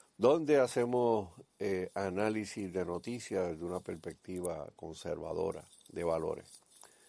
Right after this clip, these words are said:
Transmitimos a través de Radio Cumbre, originando desde Orocovis para todos los pueblos de la montaña,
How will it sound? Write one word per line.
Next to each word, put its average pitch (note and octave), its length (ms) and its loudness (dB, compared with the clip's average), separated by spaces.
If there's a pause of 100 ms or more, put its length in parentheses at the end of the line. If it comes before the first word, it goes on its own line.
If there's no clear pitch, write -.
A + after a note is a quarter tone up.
(580)
Transmitimos G2+ 560 4
a A#2 40 4
través G#2 300 2
de G#2+ 200 4
Radio G2+ 360 4
Cumbre, A#2 560 2 (180)
originando F2+ 720 -4
desde F2 300 -4
Orocovis G2 600 0
para D#2+ 280 -4
todos F2+ 240 -2
los F2 120 -2
pueblos F2 600 -2
de D#2+ 80 -2
la D#2+ 140 -2
montaña, F#2 580 -4